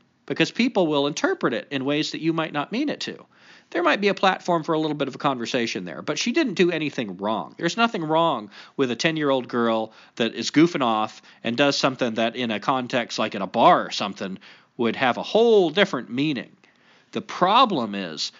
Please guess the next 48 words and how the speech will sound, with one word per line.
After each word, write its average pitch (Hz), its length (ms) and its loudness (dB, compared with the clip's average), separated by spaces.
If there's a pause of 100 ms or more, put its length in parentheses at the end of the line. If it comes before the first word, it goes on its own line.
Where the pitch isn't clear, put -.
(200)
when 110 160 -2
adults 127 500 2
get - 220 0
involved 127 680 -2 (340)
and 120 140 -4
encourage 127 640 -2
it. - 180 -14
And 151 120 0
I 202 40 4
would 247 120 0
say 202 160 4
this 185 160 -4
is 160 80 -4
true 190 140 4
in 156 80 0
the 127 80 -2
living 175 240 0
room 95 140 -8
too. - 280 0 (220)
If 131 140 -4
that 202 200 2
same 226 260 0
girl, 196 300 4
that 131 120 -4
was - 140 -6
my 175 140 2
daughter, 147 340 2
she's 160 220 -4
goofing 139 360 0
off 113 360 0
and 110 60 -8
I'm 98 100 -8
just 98 180 -8
like, 87 140 -10
"Oh, 101 160 -6
Jesus, 95 420 -6
here 98 140 -6
she 104 120 -10
goes 104 220 -6
with 107 80 -8
that 101 160 -6
little 107 260 -6 (640)
bit 135 220 4
she 107 220 0
does," 92 500 -4
you 95 140 -4
know, 101 320 -4
and 92 140 -8